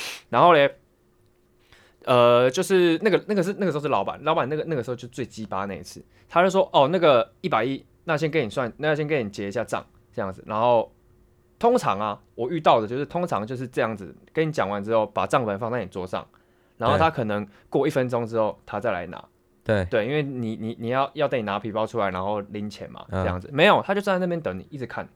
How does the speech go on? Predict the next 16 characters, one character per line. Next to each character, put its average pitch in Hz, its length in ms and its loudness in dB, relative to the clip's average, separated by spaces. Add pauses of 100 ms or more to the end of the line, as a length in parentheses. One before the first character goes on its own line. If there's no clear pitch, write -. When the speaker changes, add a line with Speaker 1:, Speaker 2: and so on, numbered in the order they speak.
Speaker 2:
<laughs> - 920 2 (1500)
Speaker 1:
看 170 120 -4
你 131 40 -2
又 135 80 -4
不 135 60 -6
想 120 100 -4
打 104 100 -4
啊。 80 280 -8 (720)
Speaker 2:
<laughs> 349 920 -6
看 175 220 4
他 180 100 4
小 233 360 0
子。 - 280 -6
Speaker 1:
他 262 120 4
就， 285 140 2
他， 269 220 8